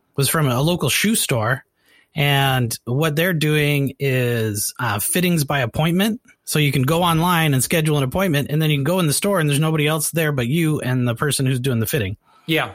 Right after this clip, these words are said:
Speaker 1: So you can get shoe fittings, and you can probably do that with
Speaker 2: Clever.
Speaker 1: clothing stores
Speaker 2: It's
Speaker 1: and
Speaker 2: really
Speaker 1: retailers.
Speaker 2: clever.
Speaker 1: It's clever. I thought that was a really good idea.
Speaker 2: And, and again, th-, I, I think that, you know, we talk about, like, so I was in the military a long time ago. And, uh, so I'm very aware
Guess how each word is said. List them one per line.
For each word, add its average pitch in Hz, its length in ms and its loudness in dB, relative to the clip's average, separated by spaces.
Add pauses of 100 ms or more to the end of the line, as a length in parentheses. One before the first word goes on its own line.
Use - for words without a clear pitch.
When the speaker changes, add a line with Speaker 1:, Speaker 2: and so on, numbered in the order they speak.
(140)
Speaker 1:
So - 160 -2
you 127 60 2
can 127 80 0
get 110 140 -2
shoe 131 200 -2
fittings, 127 460 0
and 113 80 -4
you 139 100 -2
can 143 80 -8
probably 143 200 -2
do 139 100 0
that 139 120 2
with 214 120 2
Speaker 2:
Clever. 240 80 -2
Speaker 1:
clothing 131 240 0
stores 131 240 -2
Speaker 2:
It's - 20 0
Speaker 1:
and 131 80 0
Speaker 2:
really 160 140 0
Speaker 1:
retailers. 135 280 0
Speaker 2:
clever. 185 120 0
Speaker 1:
It's 208 80 -2
clever. 135 340 0
I 113 100 0
thought 143 200 -4
that 143 80 2
was 131 120 0
a 127 60 -2
really 123 140 0
good 120 100 -2
idea. 117 360 0 (280)
Speaker 2:
And, 180 260 0
and 196 100 0
again, 185 520 -2 (240)
th-, 156 160 -2
I, 254 280 0
I 196 200 0
think 202 340 -2
that, 175 260 0
you 180 60 0
know, 160 320 -2
we 160 220 -2
talk 180 300 -4
about, 156 360 -2
like, 147 300 -4
so 160 100 0
I 160 60 0
was 170 140 -2
in 151 40 -2
the 147 60 0
military 143 600 -2 (220)
a 165 40 -8
long 135 140 -4
time 131 200 -4
ago. 127 360 -2
And, 131 300 -2
uh, 127 180 0
so 135 140 -2
I'm 135 100 -2
very 185 280 2
aware 151 560 0